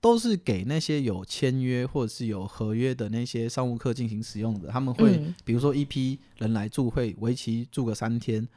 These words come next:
Speaker 1: 那一次可能都是他们公司的职员，那有十个人。但是你想想看哦，十个人，然后都是公司员工，你想想看，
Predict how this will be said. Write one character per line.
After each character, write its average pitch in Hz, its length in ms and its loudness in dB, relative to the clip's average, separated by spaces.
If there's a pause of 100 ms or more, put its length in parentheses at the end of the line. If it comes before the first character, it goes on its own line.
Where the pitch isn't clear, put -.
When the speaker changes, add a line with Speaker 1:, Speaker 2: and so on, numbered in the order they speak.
(180)
Speaker 1:
那 120 120 0
一 110 100 -4
次 123 240 -2
可 - 160 -8
能 104 120 -4
都 127 120 0
是 131 80 -2
他 135 120 -2
们 127 100 -2
公 120 240 0
司 - 140 -4
的 110 80 2
职 101 260 -6
员， 101 240 -2 (300)
那 156 120 2 (120)
有 113 160 0
十 110 260 -4
个 120 160 2
人。 78 220 -6 (240)
但 160 120 2
是 160 240 2 (420)
你 113 80 0
想 135 160 2
想 123 60 -2
看 123 140 0
哦， 104 120 -4 (420)
十 - 260 0
个 175 160 6
人， 104 260 2 (100)
然 110 120 2
后 131 60 2
都 147 120 2
是 143 300 2
公 135 220 0
司 135 120 -2
员 101 200 0
工， 107 200 0
你 110 80 0
想 120 180 0
想 113 60 0
看， 110 280 -2